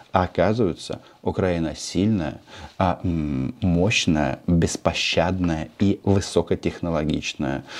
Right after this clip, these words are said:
Это значит, что вы нашу страну, а, не победите никогда».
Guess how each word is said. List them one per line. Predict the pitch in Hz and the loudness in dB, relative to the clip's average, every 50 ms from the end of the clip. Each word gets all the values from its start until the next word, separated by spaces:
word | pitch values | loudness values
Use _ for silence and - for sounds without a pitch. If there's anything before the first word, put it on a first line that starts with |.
| - - - - | -14 -6 -2 -2
Это | 240 233 254 226 | 2 4 6 6
значит, | 175 185 202 240 214 - 180 123 - | 6 8 6 6 6 6 4 2 0
что | - - 151 147 131 139 - - - - | 2 6 6 6 6 6 2 -4 0 2
вы | 113 160 | 4 6
нашу | 170 151 - - 113 | 6 6 4 2 0
страну, | - - 107 101 113 143 165 180 185 - - - _ | 0 2 4 4 6 4 4 2 -2 -4 -10 -8 _
а, | - 98 92 90 - - - | -2 -2 0 -2 -4 -2 2
не | 101 110 120 | 4 4 4
победите | 113 113 98 98 98 90 95 117 135 131 - 117 104 - - - | 4 4 4 4 6 6 6 6 4 4 4 2 2 2 0 0
никогда». | 101 104 104 104 110 101 87 82 76 73 60 57 | 0 0 2 4 2 2 2 2 0 -2 -2 -6